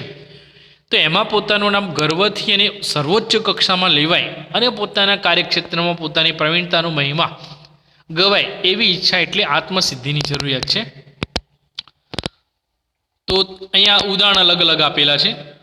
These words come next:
તબલામાં, તબલા વાદનમાં ઝાકીર હુસેન સાહેબ છે, બરોબર?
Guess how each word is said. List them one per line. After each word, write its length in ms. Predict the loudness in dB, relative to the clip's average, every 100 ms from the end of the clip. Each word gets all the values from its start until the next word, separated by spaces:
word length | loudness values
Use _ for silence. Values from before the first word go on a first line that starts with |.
| _ -2
તબલામાં, 840 | 0 2 2 4 4 4 2 0
તબલા 260 | -2 2 4
વાદનમાં 540 | 4 4 2 2 0
ઝાકીર 360 | 2 0 0 -2
હુસેન 300 | 0 0 0
સાહેબ 260 | 0 0 0
છે, 240 | -2 -4 -8
બરોબર? 260 | -4 -4 -6